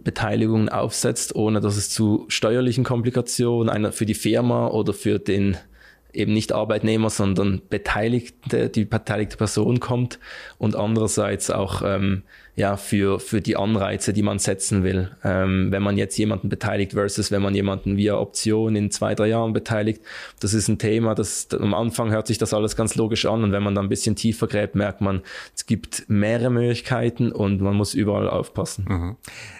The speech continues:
Speaker 2: Äh, hast du, hattest du noch was Zweites angetönt, einen Stolperstein, den du bemerkt hast, oder war, ist das dein Haupt-,
Speaker 1: Das ist
Speaker 2: äh,
Speaker 1: mein Hauptpunkt. Ich
Speaker 2: mhm,
Speaker 1: glaube,
Speaker 2: mhm.
Speaker 1: ansonsten,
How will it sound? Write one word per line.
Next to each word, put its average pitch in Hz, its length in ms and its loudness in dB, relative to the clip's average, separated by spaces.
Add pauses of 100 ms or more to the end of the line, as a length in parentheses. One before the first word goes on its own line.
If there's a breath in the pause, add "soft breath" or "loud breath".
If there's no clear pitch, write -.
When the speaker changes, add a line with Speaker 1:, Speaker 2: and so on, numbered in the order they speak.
(100)
Speaker 2:
Äh, 113 360 0
hast - 300 -6
du, 113 140 -4
hattest 110 240 -6
du 123 60 -4
noch 101 140 -4
was 101 100 -6
Zweites - 320 -8
angetönt, - 500 -4 (380)
einen 110 300 -4
Stolperstein, 110 800 -6 (320)
den 107 380 -6
du 113 100 -8
bemerkt 104 460 -6
hast, - 260 -10
oder 98 240 -6
war, 101 180 -2
ist - 160 -10
das 104 120 -6
dein 92 200 -2
Haupt-, 92 320 -4
Speaker 1:
Das - 220 2
ist 107 100 0
Speaker 2:
äh, 110 40 2
Speaker 1:
mein 92 220 0
Hauptpunkt. 92 580 -2
Ich 90 60 0
Speaker 2:
mhm, 92 40 -2
Speaker 1:
glaube, 104 180 2
Speaker 2:
mhm. 107 60 2
Speaker 1:
ansonsten, 113 920 0